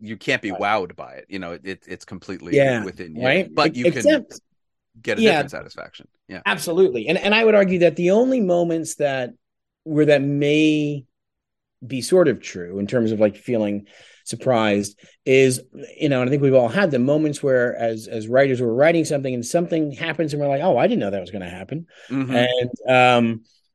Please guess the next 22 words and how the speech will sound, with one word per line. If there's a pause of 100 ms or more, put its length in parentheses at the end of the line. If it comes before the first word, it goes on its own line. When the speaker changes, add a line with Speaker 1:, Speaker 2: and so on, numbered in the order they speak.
(120)
Speaker 2:
that's,
that's
fascinating.
And
that,
to
me,
those
are
the
really
exciting
ones.
And
inevitably,
they're
the
ones
that
are
more
interesting